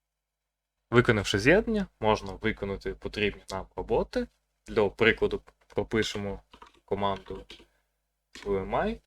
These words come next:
отримавши поточного користувача на сервері, переглянути про-, працюючі процеси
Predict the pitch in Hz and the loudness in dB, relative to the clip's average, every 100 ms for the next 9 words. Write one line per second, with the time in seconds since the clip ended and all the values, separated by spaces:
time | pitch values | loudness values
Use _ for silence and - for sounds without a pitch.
0 | _ - 123 113 - 120 117 117 110 - | _ 2 4 4 -2 -4 2 4 4 2
1 | 107 110 101 117 107 117 107 101 - 110 | -6 -8 -4 -2 -2 -4 -8 -8 -4 0
2 | 107 104 107 104 104 - _ _ _ _ | 0 0 -2 -4 -8 -14 _ _ _ _
3 | _ _ _ _ _ _ _ _ _ - | _ _ _ _ _ _ _ _ _ -2
4 | 107 101 110 101 98 101 - 98 95 90 | 2 2 0 -2 -4 -12 -10 -6 -4 -4
5 | - _ _ _ _ _ _ _ - 101 | -8 _ _ _ _ _ _ _ -2 0
6 | 98 - 104 - 113 104 - - 95 - | 0 0 0 2 2 2 -2 -4 -4 2
7 | 147 196 - 208 | 4 4 2 -4